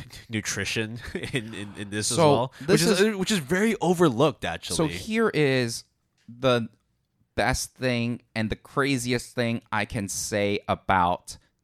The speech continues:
Speaker 2: Dungeon Meshi, known as Delicious in Dungeon. There is no reason,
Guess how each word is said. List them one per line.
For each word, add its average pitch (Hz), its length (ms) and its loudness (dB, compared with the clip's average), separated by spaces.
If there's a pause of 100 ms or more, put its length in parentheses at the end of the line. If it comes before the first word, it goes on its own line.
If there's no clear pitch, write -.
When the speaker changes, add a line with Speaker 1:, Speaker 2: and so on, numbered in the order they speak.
(180)
Speaker 2:
Dungeon 101 340 0
Meshi, 95 460 -4
known 101 240 0
as 90 120 -4
Delicious 90 440 -6
in 90 100 -6
Dungeon. 82 440 -4 (1400)
There 131 320 2
is 131 180 -4
no 151 220 0
reason, 113 680 -4